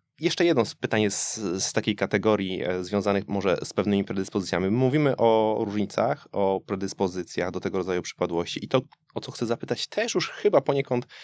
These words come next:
e, między słowami tutaj pa-, padło albo, albo wybrzmiało. Zastanawiam się, czy możemy spróbować zestawić ze sobą osoby o prawidłowej masie ciała i osoby, e,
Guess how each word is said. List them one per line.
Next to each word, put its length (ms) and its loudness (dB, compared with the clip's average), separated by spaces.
e, 140 0
między 260 4
słowami 380 2
tutaj 360 0
pa-, 220 2
padło 380 4
albo, 360 0
albo 200 0
wybrzmiało. 500 -2
Zastanawiam 760 0
się, 120 -2
czy 140 -2
możemy 380 0
spróbować 920 2
zestawić 580 0
ze 120 -4
sobą 360 -2
osoby 400 -2
o 80 -2
prawidłowej 520 0
masie 260 -2
ciała 400 4
i 140 2
osoby, 420 2
e, 400 6